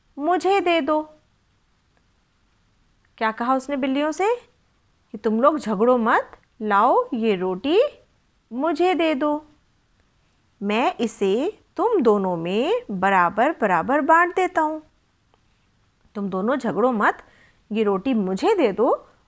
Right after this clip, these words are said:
और मैं इस रोटी को तुम दोनों में बराबर बराबर हिस्सा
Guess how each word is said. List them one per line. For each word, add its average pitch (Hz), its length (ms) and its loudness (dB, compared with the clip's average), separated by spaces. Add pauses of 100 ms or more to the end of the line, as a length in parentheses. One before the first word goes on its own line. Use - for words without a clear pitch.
(140)
और 202 100 -2
मैं 226 260 0
इस 370 220 -6
रोटी 190 280 -4
को 302 240 -2
तुम 240 340 -2
दोनों 175 300 -4
में 285 320 -4
बराबर 180 440 0
बराबर 190 460 -4
हिस्सा 247 640 -2